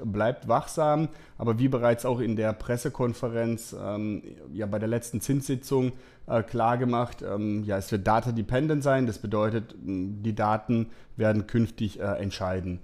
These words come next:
Und, ähm, es wäre auch fatal, glaube ich, wenn, wenn die Fed sich jetzt eindeutig festlegen würde, weil sie sich erstens ja dadurch dann die Optionen nehmen würde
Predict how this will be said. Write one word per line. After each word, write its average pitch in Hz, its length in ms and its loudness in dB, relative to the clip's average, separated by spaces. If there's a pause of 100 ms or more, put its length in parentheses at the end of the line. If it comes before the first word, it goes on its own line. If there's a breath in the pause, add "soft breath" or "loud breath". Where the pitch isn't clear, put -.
(300 loud breath)
Und, 143 220 2
ähm, 135 340 2
es - 140 -6
wäre 135 180 6
auch 131 100 6
fatal, 120 500 0
glaube 117 240 2
ich, 117 200 -2
wenn, 110 500 0
wenn 110 120 0
die 107 80 -2
Fed 110 260 -4
sich 113 180 -4
jetzt 101 220 -6
eindeutig 110 500 0
festlegen 131 560 -2
würde, 139 420 2 (300 loud breath)
weil 110 160 2
sie 110 80 -2
sich 113 220 0
erstens 110 580 -2
ja 110 160 0
dadurch 110 440 0
dann 110 180 0
die 110 100 -4
Optionen 147 560 2
nehmen 135 300 4
würde 131 400 2